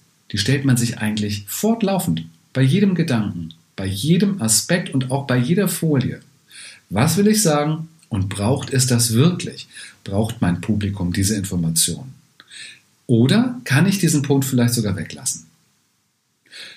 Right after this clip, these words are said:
Ich kann dich wirklich nur motivieren, das einmal durchzuziehen. Das ist eine, ja, schon krasse Erfahrung. Du wirst hart mit dir ins Gericht gehen müssen.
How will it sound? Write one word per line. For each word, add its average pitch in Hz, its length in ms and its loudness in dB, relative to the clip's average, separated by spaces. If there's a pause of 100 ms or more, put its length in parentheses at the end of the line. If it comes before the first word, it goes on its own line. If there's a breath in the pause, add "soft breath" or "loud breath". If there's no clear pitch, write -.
(420 loud breath)
Ich 120 160 0
kann 156 160 2
dich 123 220 0
wirklich 175 300 2
nur 143 120 2
motivieren, 139 480 2
das 107 140 -2
einmal 107 280 0
durchzuziehen. 120 800 0 (240 loud breath)
Das 98 160 -2
ist 160 300 -2
eine, 117 440 2 (160)
ja, 165 260 -4 (180)
schon 190 280 2
krasse 151 400 0
Erfahrung. 120 840 -2
Du 120 160 2
wirst - 360 0
hart 151 340 0
mit 151 180 0
dir 139 160 -2
ins 120 160 0
Gericht 160 360 0
gehen 80 240 -4
müssen. 190 360 0